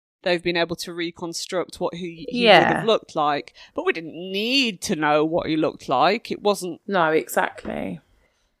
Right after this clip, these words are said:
Speaker 1: So, anyway. So even though King Tut's curse is the most famous, there are other ancient Egyptian curses that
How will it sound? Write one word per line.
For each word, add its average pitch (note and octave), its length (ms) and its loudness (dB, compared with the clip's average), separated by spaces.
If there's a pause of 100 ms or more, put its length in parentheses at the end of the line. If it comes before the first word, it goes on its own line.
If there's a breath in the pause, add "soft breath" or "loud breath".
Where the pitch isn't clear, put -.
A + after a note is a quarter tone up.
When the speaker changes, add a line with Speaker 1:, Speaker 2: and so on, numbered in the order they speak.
(560)
Speaker 1:
So, C#3+ 560 -6 (360)
anyway. D3+ 460 2 (720)
So - 260 4
even A#4 320 4
though D4 160 4
King A3+ 280 -6
Tut's - 260 -2
curse G3+ 380 0
is F#3+ 140 -8
the F#3+ 60 -2
most F#3 320 0
famous, E3+ 680 0
there B3+ 360 4
are F#3 540 4 (120)
other F#3 480 2 (140)
ancient G3+ 440 -4
Egyptian E3+ 480 -8
curses D3+ 640 -8 (500 soft breath)
that A4 180 0